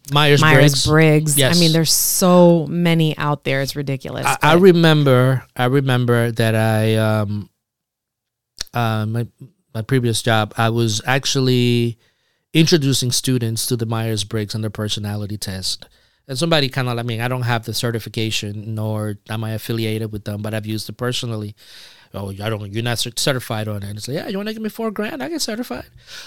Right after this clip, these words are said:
Speaker 1: But it doesn't mean that it's not a good tool to use.
Speaker 2: No, it's
Speaker 1: So
Speaker 2: great.
Speaker 1: typically I use, like, sixteen personalities dot com. We're not an affiliate with them. I
Speaker 2: Mm-mm.
Speaker 1: just like using it.
Speaker 2: Yeah.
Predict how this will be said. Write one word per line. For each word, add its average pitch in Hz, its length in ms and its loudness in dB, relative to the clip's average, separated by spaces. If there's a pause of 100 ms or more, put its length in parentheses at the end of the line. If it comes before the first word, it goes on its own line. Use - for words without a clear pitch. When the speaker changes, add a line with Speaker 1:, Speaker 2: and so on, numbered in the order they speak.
(180)
Speaker 1:
But 165 80 2
it 147 80 2
doesn't 156 260 4
mean 160 220 4
that 127 120 0
it's 120 100 -2
not 131 120 0
a 120 60 0
good 110 180 -4
tool 220 200 0
to - 160 -4
use. 90 320 -10
Speaker 2:
No, 165 160 -2
it's 147 100 -2
Speaker 1:
So 151 300 4
Speaker 2:
great. - 100 -10
Speaker 1:
typically 185 580 0
I 135 80 0
use, 135 280 0
like, 117 120 -2
sixteen 135 580 -2
personalities 117 720 -4
dot 113 200 -4
com. 110 280 -6
We're 120 100 0
not 123 180 0
an 123 80 0
affiliate 117 460 -4
with 117 80 -8
them. 113 220 -6
I 110 40 -8
Speaker 2:
Mm-mm. 113 60 -8
Speaker 1:
just 110 160 -6
like 113 240 -4
using 113 300 -2
it. 107 100 -6
Speaker 2:
Yeah. 139 120 -10